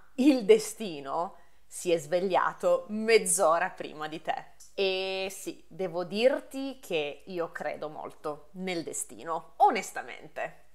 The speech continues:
Sono successe così tante cose nella mia vita che non posso non credere nel destino. E questa mia storia di Alessandro D'Avenia, del concorso letterario, è una prova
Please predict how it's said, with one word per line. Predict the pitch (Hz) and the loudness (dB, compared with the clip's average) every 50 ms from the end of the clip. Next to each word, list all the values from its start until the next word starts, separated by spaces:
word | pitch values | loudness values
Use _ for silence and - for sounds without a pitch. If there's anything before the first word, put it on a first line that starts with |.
| - - | -20 -18
Sono | - - - 196 | -14 -10 -8 -8
successe | 190 - 196 - - 240 - - 277 208 | -8 -8 -8 -2 0 0 0 0 0 -2
così | - 180 170 175 175 - - | -4 -6 -10 -10 -12 -12 0
tante | - 196 202 226 240 233 - 180 | 2 2 2 2 0 -6 -8 -6
cose | - 196 185 175 196 196 196 190 | -2 0 2 2 2 0 -2 -6
nella | 180 147 156 | -6 -6 -6
mia | 156 160 156 156 | -6 -6 -8 -8
vita | 151 160 175 202 202 - 226 214 214 220 226 220 | -8 -8 -8 -10 -2 4 4 6 6 6 4 0
che | - - 190 170 170 170 - - - - - | -6 -6 -6 -4 -4 -6 -8 -10 -14 -8 -2
non | 233 240 226 220 233 220 214 214 208 | -2 0 2 2 2 2 2 0 -2
posso | - - 165 156 - - - - - 170 139 151 - - | 2 2 2 2 2 -4 -10 -8 -8 -8 -8 -8 -12 -10
non | - 196 208 214 214 196 190 190 185 | -4 0 2 4 4 4 2 0 -4
credere | - 208 208 196 190 175 170 170 170 160 | -6 -4 0 2 2 2 2 0 -2 -4
nel | 160 165 151 151 151 | -4 -6 -10 -8 -8
destino. | 147 151 - - - - - - - 123 - - - - - - | -8 -8 -8 -10 -12 -14 -14 -12 -12 -12 -12 -12 -18 -20 -18 -10
E | - 190 185 - | -10 -10 -10 -10
questa | - - - 294 311 294 - - 175 147 | -6 2 4 4 4 2 0 -4 -4 -4
mia | 147 165 175 180 170 | -4 -6 -8 -8 -8
storia | - - - - 214 185 165 147 147 156 160 160 165 175 196 196 - - - | -8 -10 -2 0 2 2 2 2 0 -2 -2 0 0 0 -2 -4 -6 -12 -16
di | - 127 | -16 -16
Alessandro | - - - - - 131 160 165 170 | -16 -14 -14 -8 -8 -6 -6 -4 -2
D'Avenia, | 175 170 165 156 160 156 165 165 160 165 165 160 156 | 0 0 0 0 -2 -2 -2 -2 -2 -4 -6 -8 -8
del | 143 156 - | -10 -10 -12
concorso | - 156 156 - 185 170 - - - | -16 -18 -10 -8 -8 -6 -6 -8 -12
letterario, | - - - - 220 202 151 - - - 147 156 139 - - - - - - - | -12 -14 -6 -2 0 2 2 0 0 -4 -8 -8 -8 -10 -14 -20 -20 -20 -20 -8
è | - 202 202 | -2 0 0
una | 196 202 202 185 185 | 0 0 -2 -4 -4
prova | - - 208 202 202 208 202 202 214 208 208 208 202 | -2 2 4 4 4 4 4 4 4 4 4 0 -2